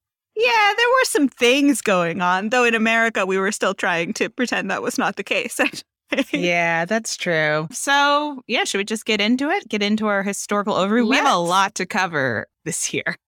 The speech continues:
Speaker 1: Yeah. Well, that will become apparent as we start listing the films that were nominated, but we've, we've bitten off quite a bit today.
Speaker 2: Yes. <laughs>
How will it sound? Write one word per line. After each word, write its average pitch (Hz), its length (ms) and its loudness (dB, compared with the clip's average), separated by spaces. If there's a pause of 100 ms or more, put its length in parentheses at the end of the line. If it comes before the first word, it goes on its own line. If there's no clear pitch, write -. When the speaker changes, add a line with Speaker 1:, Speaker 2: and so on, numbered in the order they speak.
(120)
Speaker 1:
Yeah. 208 340 -2 (160)
Well, 247 420 2 (100)
that 269 220 2
will 277 120 2
become 254 260 2
apparent 226 500 2
as 202 240 2
we 220 120 0
start 214 280 -2
listing 214 420 -2
the 214 120 0
films 214 420 -2
that 170 160 0
were 208 160 0
nominated, 175 800 -2 (100)
but 160 460 -2
we've, 202 320 -4
we've 208 240 -2
bitten 226 260 0
off 202 220 0
quite 202 240 0
a 180 60 0
bit 175 320 -6
today. - 160 -2
Speaker 2:
Yes. - 460 -4
<laughs> 262 60 0